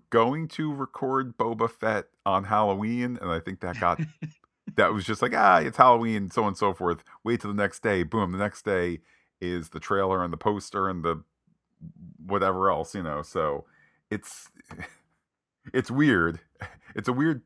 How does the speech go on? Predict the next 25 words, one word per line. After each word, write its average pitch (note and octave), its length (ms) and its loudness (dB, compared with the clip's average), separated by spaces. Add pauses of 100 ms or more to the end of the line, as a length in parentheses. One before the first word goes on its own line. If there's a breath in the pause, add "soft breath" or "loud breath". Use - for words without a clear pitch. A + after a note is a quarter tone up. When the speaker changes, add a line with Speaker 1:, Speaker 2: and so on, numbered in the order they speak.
Speaker 1:
it, G2 220 -4
it, - 200 -8
it's F#2 180 -10
a G#2+ 40 -4
weird A2 240 -4
place G2 260 -4
to F2 120 -8
be, D#2 260 -6
but, D2 380 -6
um, C#2+ 380 -6 (400)
Speaker 2:
All C#3+ 100 -4
Speaker 1:
if C3 40 0
Speaker 2:
right, A#2+ 80 6
Speaker 1:
nothing A#2 140 0
Speaker 2:
I'll A#2+ 60 4
Speaker 1:
else, C3 80 0
Speaker 2:
lean C#3+ 180 -2
Speaker 1:
Pete - 80 -10
Speaker 2:
fully B2+ 300 -6
into G2+ 280 -12
it. - 140 -20
We D3 140 0
make C3+ 220 0
it G#2+ 80 -10
happen. - 300 -20